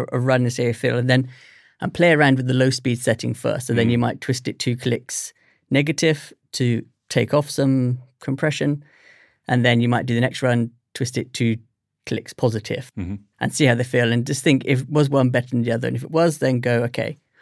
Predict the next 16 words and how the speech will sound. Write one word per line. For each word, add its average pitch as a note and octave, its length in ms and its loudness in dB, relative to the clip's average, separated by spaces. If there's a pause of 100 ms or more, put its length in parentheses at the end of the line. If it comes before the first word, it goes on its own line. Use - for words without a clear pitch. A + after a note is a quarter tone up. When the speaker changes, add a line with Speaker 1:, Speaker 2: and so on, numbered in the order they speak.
(400)
Speaker 1:
more B2 240 4
back." - 600 0
If - 160 -10
you B2 60 -6
preferred B2+ 340 -6
that C#3+ 200 0
one, D3+ 400 2 (200)
try A#2 220 -2
again A2+ 400 -2 (420)
until C#3 220 2
you B2+ 140 4
kind B2+ 240 2
of B2 100 2
hone B2 340 2
in A#2+ 160 2
on, A#2+ 260 -2